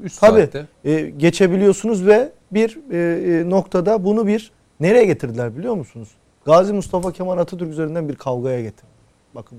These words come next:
Speaker 2: bu çok,
Speaker 1: Nasıl yani?
Speaker 2: çok tehlikeli. Hatırlayın, e, ana muhalefet öyle bir sözlem geliş-, geliştirdi ki tam lider Devlet Bahçeli'nin sözüyle ifade edeyim. Bin dokuz yüz on beş Çanakkale Köprüsü'nün açılmasının Çanakkale'nin Atatürk ile değil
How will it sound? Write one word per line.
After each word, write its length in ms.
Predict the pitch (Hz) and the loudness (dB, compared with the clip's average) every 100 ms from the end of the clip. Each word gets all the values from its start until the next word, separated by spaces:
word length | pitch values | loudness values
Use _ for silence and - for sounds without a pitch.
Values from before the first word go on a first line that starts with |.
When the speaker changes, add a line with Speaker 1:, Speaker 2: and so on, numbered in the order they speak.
| 110 | -20
Speaker 2:
bu 40 | |
çok, 100 | 175 | -8
Speaker 1:
Nasıl 260 | 107 110 95 | -8 -6 -8
yani? 200 | 82 101 - - | -10 -12 -6 -2
Speaker 2:
çok 180 | 254 - | -2 -2
tehlikeli. 400 | 139 110 120 123 | -6 -6 -12 -12
Hatırlayın, 540 | 160 240 247 214 190 - _ _ _ _ _ - | -10 0 4 4 2 -8 _ _ _ _ _ -2
e, 520 | 160 156 151 151 156 - | 2 4 6 4 2 -2
ana 200 | 156 220 | -6 0
muhalefet 560 | 220 208 190 175 160 - - _ | 2 4 2 0 -2 -4 -12 _
öyle 280 | 156 190 285 | 2 4 4
bir 80 | 247 | 0
sözlem 520 | - 190 180 202 196 | 0 0 2 2 2
geliş-, 360 | 151 160 - - - | 2 2 -2 -12 2
geliştirdi 520 | 160 175 - 196 214 | 4 4 2 -2 -2
ki 100 | - | -4
tam 240 | - 226 196 | 0 0 -2
lider 400 | 196 214 208 190 | -4 0 4 4
Devlet 320 | 190 185 185 | 4 4 2
Bahçeli'nin 360 | 185 175 185 190 | 0 0 -2 -4
sözüyle 460 | - 165 180 160 - _ _ _ - | -4 -2 2 0 0 _ _ _ -4
ifade 400 | 139 147 139 139 | 0 2 4 2
edeyim. 280 | 127 156 180 | 0 -4 -2
Bin 180 | 196 233 | 0 2
dokuz 240 | 240 226 | 2 2
yüz 40 | 185 | 2
on 160 | 220 185 | 2 2
beş 140 | 156 | 0
Çanakkale 760 | 190 214 220 185 - - 180 160 | 0 0 0 -4 -4 -2 0 0
Köprüsü'nün 460 | 185 175 170 175 | -2 -4 -8 -4
açılmasının 680 | 165 - 196 190 190 175 175 _ _ _ | -4 -2 -2 -2 -2 -4 -6 _ _ _
Çanakkale'nin 560 | - 190 254 254 196 170 | 0 4 4 6 4 4
Atatürk 460 | 180 180 247 202 - | 2 0 0 -2 -2
ile 260 | 185 180 160 | 2 2 4
değil 200 | 220 | 0